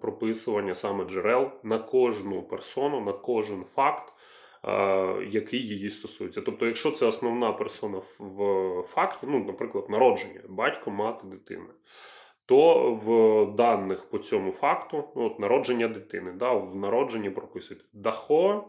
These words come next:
Державний архів Харківської області, фонд сорок, опис сто двадцять дев'ятий, справа п'ята, аркуш там сорок четвертий,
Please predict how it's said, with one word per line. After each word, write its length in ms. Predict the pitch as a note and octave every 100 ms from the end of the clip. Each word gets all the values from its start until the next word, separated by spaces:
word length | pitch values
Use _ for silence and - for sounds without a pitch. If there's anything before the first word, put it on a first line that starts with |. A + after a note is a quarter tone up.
| - -
Державний 420 | C#3 D3 C#3+ C#3
архів 260 | C3 C#3
Харківської 600 | C3 B2+ B2 A2+ - A#2
області, 260 | A2 G#2+ A#2
фонд 420 | - B2 A2+ F#2
сорок, 640 | - C3 E3 F#3 F3+ - _ _ - _
опис 380 | A#2+ G#2 - F#2
сто 160 | - F#2
двадцять 320 | F#2 - F#2
дев'ятий, 420 | A#2 D#3+ F3+ A#2+
справа 400 | - - A2+ G#2
п'ята, 480 | - A#2 E3 F3 A#2
аркуш 400 | G#2+ C#3+ C#3 -
там 140 | G2 -
сорок 260 | B2 A2+
четвертий, 560 | - - F#2+ - -